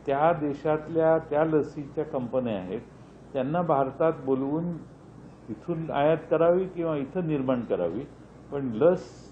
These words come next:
सर्व दिसेल तिथून भारत देशाने मिळवली पाहिजे किंवा लस आणण्यापेक्षा लस निर्माण करण्याचे कारखाने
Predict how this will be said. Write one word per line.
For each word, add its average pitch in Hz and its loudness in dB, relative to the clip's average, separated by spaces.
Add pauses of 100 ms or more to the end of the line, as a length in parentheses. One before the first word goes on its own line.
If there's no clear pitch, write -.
(200)
सर्व 185 4
दिसेल 160 0
तिथून 120 -6 (560)
भारत 113 0
देशाने 113 -4
मिळवली 110 -2
पाहिजे 123 -2 (200)
किंवा 127 2 (480)
लस 160 4
आणण्यापेक्षा 139 -2
लस 139 -2
निर्माण 135 -2
करण्याचे 135 -4
कारखाने 135 -2